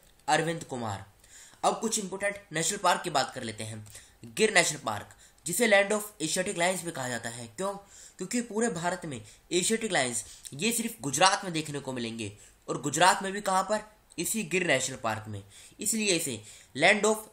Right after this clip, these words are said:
एशियाटिक लायंस कहा जाता है। कच्छ डेजर्ट वाइल्डलाइफ सेंचुरी, वंस्ता नेशनल पार्क, इंडियन वाइल्ड लाइफ सेंचुरी, मैरी नेशनल पार्क,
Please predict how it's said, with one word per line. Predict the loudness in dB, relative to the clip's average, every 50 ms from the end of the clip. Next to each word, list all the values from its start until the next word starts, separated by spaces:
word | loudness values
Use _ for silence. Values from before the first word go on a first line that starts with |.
| -4
एशियाटिक | -2 -2 -2 -2 -2 -2 0
लायंस | 0 0 2 0 0
कहा | -2 -2 -2 -2
जाता | -2 -4 -4 -4 -6
है। | -6 -8 -10 -14 -18 -20 -20 -20 -20 -8 2 6
कच्छ | 6 6 6 4 0 -2 -2
डेजर्ट | 2 2 4 4 2 0 2
वाइल्डलाइफ | 2 2 2 2 0 -2
सेंचुरी, | -4 -4 -4 -4 -6 -8 -8 -12 -18 -20 -20 -20 -20 -20 -20 -10
वंस्ता | -6 -4 -4 -4 0 0 0
नेशनल | 2 2 0 -2 -4 -2
पार्क, | 0 0 0 0 -2 -8 -16 -20 -20 -20 _ _ _ _
इंडियन | -4 -2 0 0 0 2
वाइल्ड | 4 6 6 6 4
लाइफ | 2 0 0
सेंचुरी, | 0 0 -2 -2 -4 -6 -6 -8 -12 -16 -20 -20 -20 -20 _ -6
मैरी | 0 2 2 2 4
नेशनल | 2 2 0 0 -2 -4
पार्क, | -2 -2 -2 -2 -4 -8